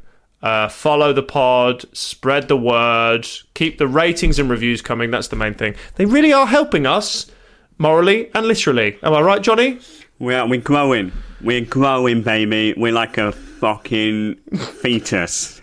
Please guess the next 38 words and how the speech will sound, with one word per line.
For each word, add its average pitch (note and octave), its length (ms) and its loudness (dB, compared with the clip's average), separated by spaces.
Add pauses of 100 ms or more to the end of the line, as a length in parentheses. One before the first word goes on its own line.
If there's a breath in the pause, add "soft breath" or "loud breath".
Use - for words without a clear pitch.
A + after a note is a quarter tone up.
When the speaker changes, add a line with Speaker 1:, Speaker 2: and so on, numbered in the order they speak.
(160)
Speaker 2:
We're A#2 160 0
growing A#2 400 0
bigger C3 380 2
and A#2 120 0
bigger, A2+ 240 -2
about A2+ 240 -2
to A2+ 80 -2
birth A2+ 480 -2
out A2 240 -2
into G2+ 240 -4
the G2+ 80 -4
public G#2 400 -2
mainstream. G2 680 -2 (1300 loud breath)
I - 60 -16
think - 180 -4
Speaker 1:
Well, F3 160 4
Speaker 2:
that's C#3+ 100 -2
right. B2 200 2
It - 20 -2
was A#2 120 -2
quite - 180 -4
creepy, - 360 0
that - 80 -2
wasn't G2+ 220 -4
it? - 20 -4
I - 20 -4
think C#3 120 -2
the B2+ 60 2
word B2 160 0
Speaker 1:
it - 40 2
was D#3 60 -2
a, B2+ 40 0
it - 20 2
Speaker 2:
fetus F#3 180 0
Speaker 1:
was F#3 120 0
a, - 40 2
Speaker 2:
didn't G#2 140 -2
help. F2 300 -6